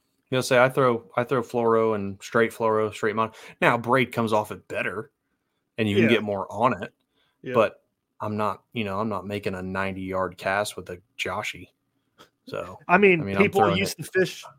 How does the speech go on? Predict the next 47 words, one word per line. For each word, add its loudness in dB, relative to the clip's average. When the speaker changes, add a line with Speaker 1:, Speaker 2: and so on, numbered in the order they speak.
Speaker 2:
mono 2
up -4
until, -4
what, -4
the -14
eighties? -10
Speaker 1:
Yeah, 0
spinning 2
Speaker 2:
That 0
Speaker 1:
reels -2
Speaker 2:
was -6
Speaker 1:
used -6
to -8
Speaker 2:
the -6
Speaker 1:
be -8
ginormous, -6
though. -10
Speaker 2:
Yeah. -8
<laughs> -12
Speaker 1:
I -2
mean, 0
there's, 2
there's, 4
they, 6
they 4
were 6
not 8
the -2
size 6
they 0
are 2
now. -6
Like, 4
they 8
weren't, 6
like, 4
the 4
average, 4
I 2
think 0
the 2
average 2
size 2
now 2
is 0
twenty-five 0
hundreds. -4